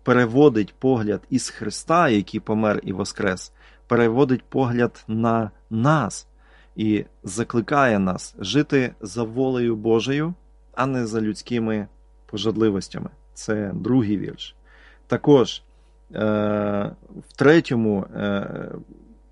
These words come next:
по-третє, нам, нас закликають до того, щоб ми були мудрими в сьомому вірші,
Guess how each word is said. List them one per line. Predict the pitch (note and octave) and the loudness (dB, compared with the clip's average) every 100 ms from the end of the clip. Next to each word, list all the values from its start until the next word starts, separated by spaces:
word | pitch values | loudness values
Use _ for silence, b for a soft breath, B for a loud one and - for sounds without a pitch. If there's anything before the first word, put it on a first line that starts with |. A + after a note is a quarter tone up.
| _ | _
по-третє, | - B2 D3+ D#3+ - G#2 F#2 - - | 0 2 6 6 4 -2 -6 -10 -6
нам, | G#2+ B2 C#3+ C#3+ C#3 - | 0 4 4 2 -2 -4
нас | A#2 B2+ C3 | 0 2 2
закликають | A2 A#2+ A#2+ A2+ C3 B2 G#2+ G2 | -2 -4 -2 0 2 4 2 0
до | G2+ | -4
того, | B2+ A#2 | 0 0
щоб | - B2 A2 | -2 -6 -4
ми | A#2+ | -4
були | G#2+ G#2+ G2 | -4 -4 -4
мудрими | G2 B2 D3+ E3+ E3+ | -2 -2 0 0 -2
в | - | -2
сьомому | E3+ D#3 D3 C#3+ | 0 0 0 0
вірші, | C#3 C#3+ C3 C#3 B2+ | 2 2 0 -6 -6